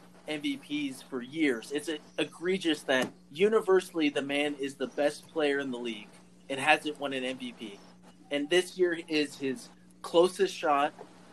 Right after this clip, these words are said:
since losing to Steph somehow.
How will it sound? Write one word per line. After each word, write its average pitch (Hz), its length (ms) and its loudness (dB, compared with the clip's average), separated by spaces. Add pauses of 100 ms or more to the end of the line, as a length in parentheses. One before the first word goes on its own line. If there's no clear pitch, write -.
(680)
since 151 560 -2
losing 156 380 -4
to 131 200 -2
Steph 147 480 2 (180)
somehow. 131 640 0